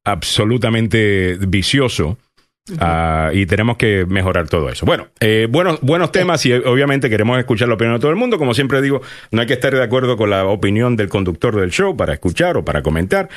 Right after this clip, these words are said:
Speaker 1: Incluso aquí nos gusta el debate. Si hay algo que no,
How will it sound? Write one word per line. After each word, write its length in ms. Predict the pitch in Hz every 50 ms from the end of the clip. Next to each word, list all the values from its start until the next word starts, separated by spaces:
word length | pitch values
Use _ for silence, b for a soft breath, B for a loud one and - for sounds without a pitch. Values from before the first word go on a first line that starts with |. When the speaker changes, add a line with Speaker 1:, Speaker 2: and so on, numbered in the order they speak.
| B B B
Speaker 1:
Incluso 520 | - 95 98 87 131 135 123 - 85 73 67
aquí 420 | 65 - 110 120 135 139 - _
nos 200 | - 110 87 80 80
gusta 520 | 98 131 135 131 - 131 120 117 113 113 -
el 220 | 104 95 92 87
debate. 540 | 80 90 95 110 147 170 165 247 170 165 151
Si 140 | - - -
hay 120 | 82 85
algo 300 | 90 95 101 101 104 98
que 140 | 80 90 87
no, 300 | 92 95 104 107 98 -